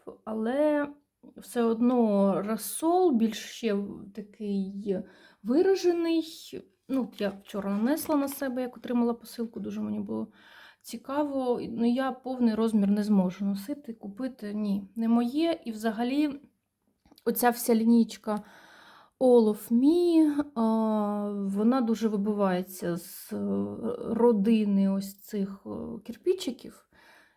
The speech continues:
І вже це, ну, зовсім не те. Не угадую я тут Нарцисо Родрігес, <laughs> його якогось фірмового почерку. Ну, я розумію, що там працюють різні, е, парфумери, але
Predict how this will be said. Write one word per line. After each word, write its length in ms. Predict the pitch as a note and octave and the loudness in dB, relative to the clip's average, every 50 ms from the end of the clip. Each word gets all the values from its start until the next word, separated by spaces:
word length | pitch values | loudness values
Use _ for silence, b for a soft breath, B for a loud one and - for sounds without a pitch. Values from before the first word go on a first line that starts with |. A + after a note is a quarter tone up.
| b _ - | b _ -10
І 240 | B3+ C4+ C#4+ C#4 C#4 | -8 -6 -6 -6 -8
вже 260 | G3 F#3 A3 B3 C4 | -8 -6 -4 -4 -4
це, 460 | C4 - - A#3 A#3 A3+ G#3+ G3+ - A3 | -6 -6 -4 -4 -4 -2 -2 -4 -4 -4
ну, 180 | A3+ A3+ G3+ | -6 -6 -6
зовсім 500 | G3+ A3 A#3 A#3 - - - A3 G#3 G#3 | -4 -4 -4 -4 -6 -8 -6 -4 -2 -2
не 80 | G#3 G3+ | -2 -4
те. 260 | G3+ - G#3 G3 G#3 | -6 -8 -10 -10 -8
Не 200 | A3 A3 A3 A3+ | -6 -4 0 0
угадую 520 | A#3+ B3+ A3+ G#3+ G#3+ F#3+ F#3 G3 G3+ G3+ G3+ | 0 0 0 0 -2 -2 -2 -2 -4 -4 -4
я 100 | G#3 G3 | -6 -8
тут 200 | - - _ - | -12 -16 _ -10
Нарцисо 460 | G#3+ A3 G3 - A3+ A3+ - - A#3 | -10 -10 -8 -8 -10 -10 -10 -10 -8
Родрігес, 640 | A3+ G#3+ A3 B3+ D#4+ G4 F#4+ D#4 C4+ - - - - B B B | -8 -8 0 2 2 2 2 0 -4 -4 -6 -8 -10 B B B
<laughs> 140 | _ _ | _ _
його 280 | - G#3 G3 G#3 G3 G3+ | -8 -8 -6 -6 -6 -8
якогось 580 | G#3 G#3 G3+ - A3 G3 G#3+ G3+ - - - _ _ _ - | -10 -12 -12 -10 -10 -10 -10 -10 -12 -14 -20 _ _ _ -16
фірмового 580 | - A#3 A3 G#3+ G#3+ G#3 G#3 G3+ G#3+ G#3+ B B B B B B B B B _ | -8 -6 -6 -4 -4 -6 -6 -6 -6 -8 B B B B B B B B B _
почерку. 600 | D4+ E4 G4+ G4 - - D4 C4 - - C4 B3+ B3+ | 0 0 0 0 -2 -4 -6 -6 -8 -12 -10 -6 -4
Ну, 120 | B3+ A#3+ | -2 -2
я 280 | G#3+ A3 G#3+ G#3 G#3 G#3 | -2 -2 -4 -4 -4 -2
розумію, 400 | G#3 G#3+ G#3 A3 G#3+ G3 F#3 F#3 | -4 -2 -2 0 0 0 0 -2
що 160 | - - - | -6 -10 -10
там 180 | - F#3 F#3+ | -8 -8 -6
працюють 440 | - G3 G3 G3 - G3+ G3 G3 G3 | -6 -6 -8 -8 -6 -6 -6 -4 -4
різні, 580 | G#3 G3+ G#3+ F#3+ F#3 - G#3 G3 G3 G3+ G3 B B B B B B B B B B B B B _ | -4 -4 -2 -4 -4 -4 -4 -4 -2 -2 -4 B B B B B B B B B B B B B _
е, 360 | - A3+ G#3+ G#3+ G#3 G#3 G#3 G3+ | -14 -12 -12 -10 -10 -10 -10 -8
парфумери, 840 | A3 G#3+ G3+ - - A#3 B3 C#4+ F4 G4+ A4 G#4+ G4 D#4+ C4 A#3 A3+ - | -8 -10 -10 -8 -2 0 2 2 2 2 0 2 2 2 2 2 0 -2
але 600 | - G#3 G#3+ A3+ B3 C4+ C#4+ C#4 C4+ B3+ B3+ | -6 -6 -4 -2 0 0 2 2 2 2 0